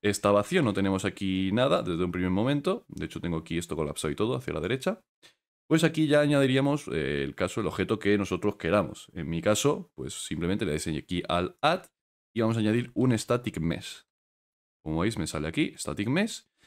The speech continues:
Y ya buscaríamos en el apartado de aquí de la derecha el mesh que queremos utilizar. Si habéis utilizado de la plantilla de tercera persona, primera persona, etcétera, creo que tienen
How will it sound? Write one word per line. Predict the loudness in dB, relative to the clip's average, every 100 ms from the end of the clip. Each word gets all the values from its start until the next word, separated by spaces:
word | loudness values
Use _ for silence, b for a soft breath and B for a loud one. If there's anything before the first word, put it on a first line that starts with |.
| b _
Y | 4
ya | 6 4
buscaríamos | 4 2 4 4 2
en | 0
el | 0
apartado | 2 2 4
de | 2
aquí | 2
de | 4
la | 4
derecha | 4 2 2 2 0 2
el | 4 4
mesh | 2 0
que | -4
queremos | -2 -2 -2
utilizar. | -4 -2 0 -2 -4 _ _ _
Si | 4
habéis | 6 6
utilizado | 4 4 6 6
de | 6
la | 6
plantilla | 4 4 4 4 6
de | 4
tercera | 2 2 4 4
persona, | 2 2 4 4 4
primera | 2 2 2
persona, | 2 0 0
etcétera, | 0 0 0
creo | 0
que | 0
tienen | 0 2 2 0 -4